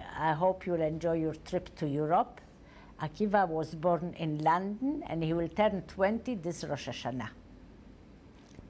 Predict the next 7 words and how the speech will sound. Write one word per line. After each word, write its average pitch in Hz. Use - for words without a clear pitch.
Uh, 185
this 214
is 220
Tamara. 165
She 190
turned 208
seventeen 214